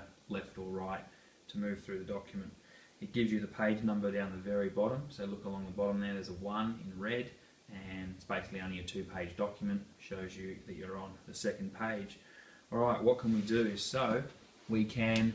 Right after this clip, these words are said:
do a whole lot of the regular editing tabs. So the pencil icon on the right-hand side, it's a freehand draw, and you can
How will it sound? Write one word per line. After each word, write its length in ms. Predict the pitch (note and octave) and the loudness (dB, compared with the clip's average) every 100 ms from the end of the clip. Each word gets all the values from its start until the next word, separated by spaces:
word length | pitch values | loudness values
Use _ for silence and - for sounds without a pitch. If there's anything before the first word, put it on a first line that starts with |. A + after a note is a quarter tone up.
| - | 2
do 160 | B2 A#2+ | 2 4
a 60 | A2 | 6
whole 200 | B2 A#2 | 6 8
lot 140 | G#2 | 6
of 300 | G2+ G2 F#2+ | 2 -2 -6
the 80 | G2 | -2
regular 500 | G#2+ G#2+ G2+ G2 G2 | 2 2 0 -2 -2
editing 400 | A2 A2+ A#2 A#2+ | -2 -2 0 0
tabs. 460 | A#2 C3 D#3+ D#3+ - - - - - | 0 -2 -2 -6 -12 -18 -20 -18 -4
So 380 | G#2 G2+ G2+ F#2+ | 0 2 2 0
the 60 | |
pencil 480 | - A#2+ A2+ - A2+ | -2 0 0 0 0
icon 500 | A2+ - A2+ A2 G#2+ - | 0 0 0 2 0 -2
on 80 | G2+ | -4
the 80 | G2 | -2
right-hand 500 | G2+ G2+ G2+ G2+ G2+ | 0 0 -2 -4 -2
side, 360 | - B2+ B2+ B2+ - - - - | 0 0 0 -2 -8 -20 -20 -16
it's 160 | - - | -12 -12
a 40 | |
freehand 600 | - B2 A#2 G#2+ F#2+ F#2 | -2 2 2 0 -4 -6
draw, 420 | - A2+ A#2 A#2 A#2+ - - - | 4 8 10 10 6 -6 -18 -12
and 520 | G2 G2 G2 G2 G2 - | -6 -4 -2 -2 -2 -4
you 160 | G#2 G2 | -4 -4
can 460 | - G2 G2 G2 | -6 -8 -6 -8